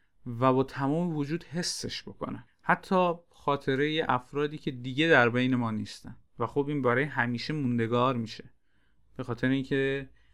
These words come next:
همه این خاطره ها داره روی کامپیوتر ثبت می‌شه و این داده و این اطلاعات برای همیشه می‌تونه موندگار بشه. حتی ممکنه برای اینکه یک مطلبی رو سرچ بکنی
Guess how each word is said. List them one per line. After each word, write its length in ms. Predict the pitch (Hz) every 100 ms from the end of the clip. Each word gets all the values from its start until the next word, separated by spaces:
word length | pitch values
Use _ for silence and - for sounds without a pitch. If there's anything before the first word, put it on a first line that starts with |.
| _
همه 280 | - 123 135
این 220 | 151 139
خاطره 500 | - 123 117 120 113
ها 480 | 117 127 131 117 113
داره 220 | 120 127
روی 480 | 131 135 139 139 139 - _ _ _
کامپیوتر 520 | - 135 120 127 120 139
ثبت 500 | - 113 107 - -
می‌شه 300 | - - 113 - -
و 160 | 123 117 113 -
این 300 | 135 131 123
داده 400 | 120 113 110 123
و 60 | 131
این 240 | 139 131
اطلاعات 500 | 117 - 117 120 123
برای 220 | 120 120
همیشه 480 | 131 123 113 113 -
می‌تونه 260 | 135 139 131
موندگار 640 | 123 110 104 104 107 107 -
بشه. 220 | - - _ _ _ _ _ _ _
حتی 220 | 185 196
ممکنه 440 | 208 170 151 190 180
برای 280 | 151 139 151
اینکه 260 | 165 -
یک 260 | 160 165 151
مطلبی 500 | 127 - 143 160 160
رو 100 | 120
سرچ 460 | - 117 110 110
بکنی 800 | - 113 - 113 123 147 120 117